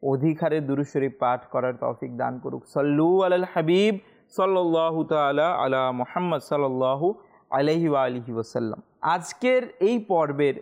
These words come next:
বিষয়বস্তু হচ্ছে কোরআন ও উত্তম উম্মত। সুবহানাল্লাহ। জি, মাদানী চ্যানেলের দর্শক শ্রোতা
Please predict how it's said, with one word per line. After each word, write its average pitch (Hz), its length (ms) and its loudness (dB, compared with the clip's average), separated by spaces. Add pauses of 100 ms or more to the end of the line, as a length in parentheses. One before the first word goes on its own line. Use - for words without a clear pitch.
(100)
বিষয়বস্তু 180 840 0
হচ্ছে 175 440 0 (500)
কোরআন 226 560 2 (680)
ও 214 320 2
উত্তম 294 640 -2 (140)
উম্মত। 175 420 2 (800)
সুবহানাল্লাহ। 139 840 -6
জি, 147 140 0
মাদানী 175 340 0
চ্যানেলের 165 340 0
দর্শক 151 380 -2
শ্রোতা 156 400 -2